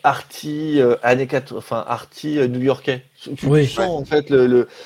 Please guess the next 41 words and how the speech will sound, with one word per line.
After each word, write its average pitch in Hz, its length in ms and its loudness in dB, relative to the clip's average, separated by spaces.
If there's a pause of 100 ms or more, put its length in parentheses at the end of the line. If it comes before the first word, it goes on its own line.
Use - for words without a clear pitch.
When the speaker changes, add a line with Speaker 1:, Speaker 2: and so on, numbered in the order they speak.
(220)
Speaker 1:
euh, 113 480 0
ce - 80 -18
que 131 420 -4
n'a 113 160 -4
pas 190 180 -4
ni, 170 240 -4
euh, 113 260 -2
ce 110 120 -16
qui, - 180 -14
ce - 120 -14
qui 127 100 -4
n'est 123 140 0
pas, 180 300 0
euh, 98 480 0
sur - 180 -6
Neil 123 160 0
Adams. 143 300 2 (560)
Et, 120 200 4
euh, 117 320 4
et 123 80 2
je 110 80 -12
pense - 220 -10
que - 100 -6
du 123 180 -4
coup, 160 200 -4
c'est, 117 340 2
c'est 117 140 -2
quelque 113 260 -2
chose 147 240 -6
qui, 107 280 -6
qui - 120 -12
fonctionnerait. 131 380 -4 (280)
Euh, 101 80 -2 (260)
tu - 100 -10
vois, 123 80 0
on 113 60 -4
a 104 60 4
parlé 110 280 -4
de 98 60 -10
Kirby, 131 680 -4
euh, 104 380 2